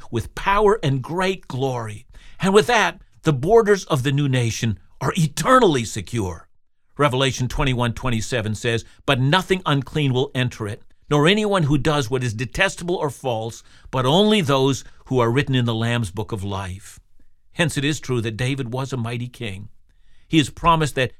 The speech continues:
that his son would sit on his throne to rule the nations. But it was not yet apparent to David how much greater of a conqueror and a ruler the one to come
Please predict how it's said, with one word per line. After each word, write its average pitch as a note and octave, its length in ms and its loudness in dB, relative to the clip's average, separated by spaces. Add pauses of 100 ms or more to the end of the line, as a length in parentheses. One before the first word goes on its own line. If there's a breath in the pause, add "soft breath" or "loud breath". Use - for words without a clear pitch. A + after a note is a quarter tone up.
that C3+ 140 2
his C#3 160 2
son A#2+ 400 2
would A2 240 -2 (120 soft breath)
sit - 280 -2
on E3+ 140 4
his C#3+ 140 0
throne G#2+ 360 -2
to A#2 100 -4
rule A#2+ 220 0
the A2+ 100 -2
nations. G2 720 -8 (800)
But B2 120 0
it - 80 0
was B2+ 180 0
not D3 220 2
yet C3+ 200 0
apparent C#3 540 -4
to A#2 100 -6
David C#3 540 -6 (420)
how G#3 300 2
much - 300 0
greater C#3 420 0
of A#2+ 120 -4
a C3+ 60 -2
conqueror B2+ 720 0 (200 loud breath)
and B2+ 200 0
a B2+ 40 2
ruler B2+ 520 2
the A2+ 120 -2
one B2 280 0
to D#3 80 -4
come A2 340 -4